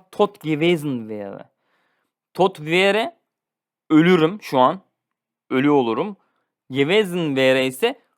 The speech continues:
ölü olurdum. Wenn du nicht gewesen wärst. Mesela, wenn du nicht wärst desen, burada olmasan şu an gibi olur. Ama wenn du nicht gewesen wärst,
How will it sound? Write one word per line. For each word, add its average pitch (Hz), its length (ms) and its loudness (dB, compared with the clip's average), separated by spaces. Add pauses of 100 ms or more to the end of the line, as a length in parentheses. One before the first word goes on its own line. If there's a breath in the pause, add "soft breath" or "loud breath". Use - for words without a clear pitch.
(180)
ölü 156 200 2
olurdum. 151 840 -2 (760)
Wenn 190 300 0
du 196 140 -2
nicht 226 180 -10
gewesen 180 600 4
wärst. 120 480 -2 (540)
Mesela, 127 320 -2 (340 soft breath)
wenn 175 220 4
du 190 120 -2
nicht 214 160 -4
wärst 180 500 2
desen, 190 380 -2 (340)
burada 160 280 -6
olmasan 190 500 0
şu 135 240 -6
an 123 220 -2
gibi 117 160 -8
olur. 165 300 0 (340 soft breath)
Ama 175 180 2
wenn 180 240 2
du 208 120 -2
nicht 208 180 -8
gewesen 226 420 4
wärst, 240 340 0